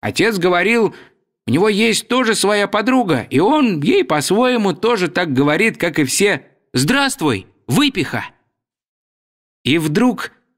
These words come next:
стало свежо и бодро, как будто вся земля сразу умылась, и небо засветилось, и все деревья запахли корой своей и почками.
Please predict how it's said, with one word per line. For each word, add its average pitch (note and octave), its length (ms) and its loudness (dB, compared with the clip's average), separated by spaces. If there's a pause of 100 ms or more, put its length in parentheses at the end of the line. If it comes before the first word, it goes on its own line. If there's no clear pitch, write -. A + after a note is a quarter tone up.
(140)
стало G#3+ 420 0
свежо F#3 440 2
и A3 80 2
бодро, F3+ 600 0 (400)
как B2+ 220 2
будто E3 400 2
вся F#3 320 2
земля F#3 480 2
сразу D3 420 0
умылась, E3+ 680 2 (280)
и C#3 160 4
небо F3 500 4
засветилось, D3+ 960 2
и C3 80 2
все E3+ 200 0
деревья F3+ 600 2 (320)
запахли F3+ 640 0
корой C#3 500 0
своей C3+ 520 2
и C3 160 -2
почками. A2+ 760 -2